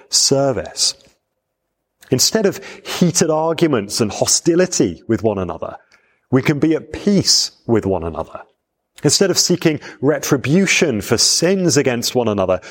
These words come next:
we can be quick to forgive one another. Instead of using and extorting and exploiting one another, we can be generous with one another.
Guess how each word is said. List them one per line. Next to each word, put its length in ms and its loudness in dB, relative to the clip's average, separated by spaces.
we 140 2
can 160 0
be 140 2
quick 340 -4
to 120 -2
forgive 520 0
one 140 0
another. 420 -6
Instead 440 2
of 100 0
using 720 4
and 220 -2
extorting 840 0
and 100 -2
exploiting 880 0
one 160 0
another, 340 0
we 100 2
can 180 -2
be 120 2
generous 960 0
with 180 2
one 180 0
another. 440 -6